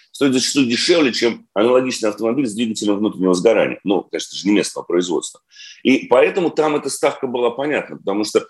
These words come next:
в принципе, ставка Китая заключается в том, чтобы к две тысячи двадцать пятому году прекратить реализацию, а, новых автомобилей с, не, ну, соответственно, с неэкологическими моторами.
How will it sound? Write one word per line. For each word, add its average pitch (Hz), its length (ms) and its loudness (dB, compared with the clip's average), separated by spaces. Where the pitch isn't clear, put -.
в - 80 -20
принципе, 180 460 2
ставка 113 380 2
Китая 175 360 4
заключается 113 580 0
в - 60 -14
том, 165 160 0
чтобы 107 300 -2
к - 20 -2
две 107 120 2
тысячи 117 360 -2
двадцать 113 380 4
пятому 95 340 2
году 156 220 0
прекратить 151 880 0
реализацию, 85 800 2
а, - 180 2
новых 120 460 0
автомобилей 95 800 -4
с, - 180 -6
не, 110 580 -2
ну, 95 180 -6
соответственно, 107 480 0
с - 20 -6
неэкологическими 101 640 2
моторами. 92 460 2